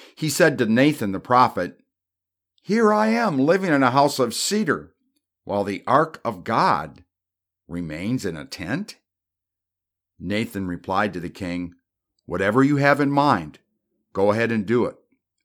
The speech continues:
for the Lord is with you." But that night the Lord came to Nathan the prophet again, saying, "Go and tell my servant, servant David, this is what the Lord says. Are you the one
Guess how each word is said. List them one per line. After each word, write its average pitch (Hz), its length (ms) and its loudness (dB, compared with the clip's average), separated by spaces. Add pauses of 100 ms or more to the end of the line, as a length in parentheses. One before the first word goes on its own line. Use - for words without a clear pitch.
for 80 140 -12
the 85 120 -6
Lord 90 340 0
is 71 140 -16
with 82 280 -12
you." 71 200 -16 (1000)
But 85 320 -10
that 101 400 -6
night 135 520 -4
the 85 80 -16
Lord 87 380 -6
came 90 320 -8
to 82 380 -12 (300)
Nathan 87 460 -8
the 87 100 -8
prophet 95 420 -4
again, 117 400 -6
saying, 80 480 -12 (720)
"Go 104 180 0
and 127 100 0
tell 123 200 2
my 107 180 0
servant, 101 420 -4 (140)
servant 98 440 -4
David, 92 460 -6 (640)
this 85 200 -6
is 113 180 -8
what 113 180 0
the 123 80 -2
Lord 113 400 0
says. - 540 -10 (840)
Are 80 140 -4
you 80 300 -4
the 208 100 -2
one 202 480 -6